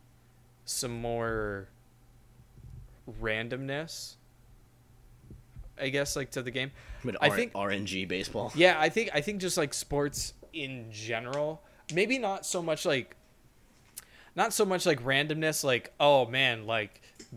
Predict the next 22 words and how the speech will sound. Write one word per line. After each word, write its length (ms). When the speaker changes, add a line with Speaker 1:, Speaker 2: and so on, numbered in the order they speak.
Speaker 1:
based 320
off 220
of 60
this 200
randomness, 720
you're 140
either 220
gonna 220
completely 680
win 240
or 100
lose 380
the 100
game, 380
you 80
know? 180
Like, 200
it's 140
gonna 180
be 140
decided 580
on 320